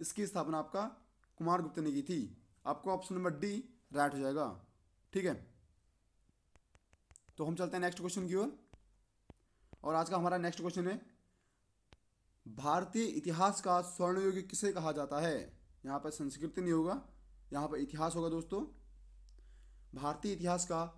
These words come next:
स्वर्ण युग किसे कहा जाता है? आपका ऑप्शन नंबर ए राजपूत,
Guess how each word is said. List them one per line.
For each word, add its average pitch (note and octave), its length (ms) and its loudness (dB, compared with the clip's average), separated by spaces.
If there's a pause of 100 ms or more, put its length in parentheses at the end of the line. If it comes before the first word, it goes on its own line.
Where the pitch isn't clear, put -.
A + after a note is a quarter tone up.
(120)
स्वर्ण F3+ 360 2
युग F3 160 2 (120)
किसे G3 240 0
कहा D#3+ 240 -2
जाता D3 280 0
है? D#3 160 2 (1300)
आपका C#3 300 -2 (400)
ऑप्शन C#3+ 240 -4
नंबर E3+ 240 0
ए E3+ 120 2
राजपूत, E3+ 540 0